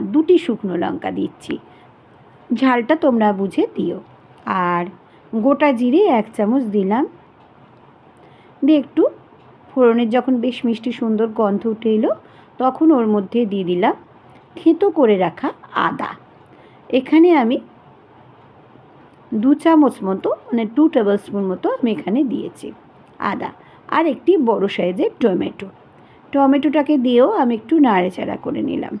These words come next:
এবারে এই যে ভিজিয়ে রাখা মুগ ডালটা, আমি কিন্তু মুগ ডালটা কোনো ভাজিনি, শুধু খুব ভালো করে ধুয়ে দশ মিনিটের জন্য ভিজিয়ে রেখেছিলাম। মুগ ডালটা দিয়ে এবার বেশ ভালো করে কিন্তু একটু নাড়াচাড়া করে নেব। ওই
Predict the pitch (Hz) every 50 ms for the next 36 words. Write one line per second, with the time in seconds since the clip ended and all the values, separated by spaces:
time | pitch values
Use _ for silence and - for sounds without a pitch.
0 | - - - _ _ _ _ _ - - _ _ - - - - 247 240 220 240
1 | 226 233 311 466 622 - - _ - - - - 226 214 220 208 202 247 240 202
2 | 160 - 226 240 220 285 294 302 302 294 302 294 294 - 294 269 240 233 214 185
3 | 180 220 220 208 202 175 - - - - - _ - - - - - - _ -
4 | 269 302 320 330 339 320 330 311 277 262 240 233 285 285 285 285 311 311 302 294
5 | 294 277 247 226 220 220 202 185 208 208 202 269 - - - _ _ _ _ -
6 | - _ _ _ - - - - 277 233 277 285 277 - 302 294 240 220 233 240
7 | - 196 214 214 214 226 214 226 226 202 208 208 247 359 554 659 679 - - _
8 | _ _ - 226 214 208 208 214 - - 240 240 233 220 226 233 202 196 214 247
9 | 330 440 - - 233 208 175 180 - - - - - 208 - - 214 - - 240
10 | 220 214 - - - - - - - - - _ 240 240 247 214 202 233 233 226
11 | 220 247 247 233 202 202 202 247 339 508 494 311 240 233 220 208 202 269 269 -
12 | - - 226 208 196 196 185 - 185 185 175 202 190 185 - 262 294 294 - -
13 | 571 466 294 240 190 170 165 170 - - - - - - - - 185 196 - -
14 | 208 226 214 - - - - - - - _ - 302